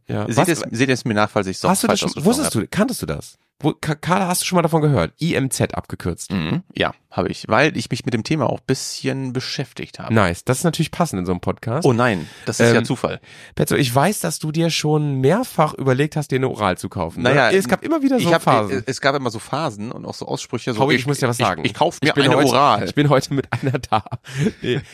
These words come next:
Speaker 1: Aber hast du echt mehrfach schon gesagt?
Speaker 2: Ja, ja.
Speaker 1: Und, ähm,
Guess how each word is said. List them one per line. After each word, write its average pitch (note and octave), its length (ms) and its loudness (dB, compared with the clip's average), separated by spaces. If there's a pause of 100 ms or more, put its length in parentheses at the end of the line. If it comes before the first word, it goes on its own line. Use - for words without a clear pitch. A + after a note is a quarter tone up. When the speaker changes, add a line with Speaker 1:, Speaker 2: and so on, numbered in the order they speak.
(240)
Speaker 1:
Aber C#3 200 4
hast F3 220 0
du G#3+ 160 -2
echt F#3+ 220 -2
mehrfach F#3+ 280 2
schon E3 180 -2
gesagt? C3 460 -2
Speaker 2:
Ja, A2 200 -10 (520)
ja. G#2 140 -6
Speaker 1:
Und, A#2 320 2
ähm, G#2+ 480 0